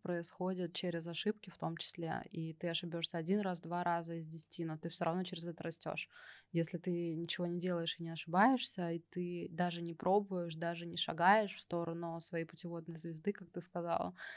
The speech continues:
то ты не будешь расти, и вот это вот реально страшно. А ошибаться — это не страшно, это нормально.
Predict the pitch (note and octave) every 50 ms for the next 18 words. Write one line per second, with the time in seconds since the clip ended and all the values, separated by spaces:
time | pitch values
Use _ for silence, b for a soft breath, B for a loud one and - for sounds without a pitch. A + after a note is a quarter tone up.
0 | B B B B B _ - F3+ F3 E3+ E3+ E3+ E3 E3 D#3+ D#3+ D#3 - - -
1 | - _ _ _ _ _ - G3 G3 G3 G3 F#3 G3+ G3 F#3+ F3 - F#3 F#3 F3+
2 | - - - A3 B3 C#4 C#4 C#4 - - F3+ F3 F3 F#3 F3+ G3+ G3 G3 F#3+ F#3
3 | F3+ F#3 - F#3 F3 E3 E3 E3 - - - - E3 E3+ - - - F3+ - F3
4 | D#3+ _ _ _ _ _ _ _ - - E3+ E3+ E3+ E3 - F3+ F3+ A#3+ C#4 D#4
5 | - - G3 F#3 F#3 G3 G3 G3 - - - F3+ F3 F3 - - E3+ E3 - -
6 | F3+ F3 E3 E3 E3 E3+ E3+ E3+ F3 E3+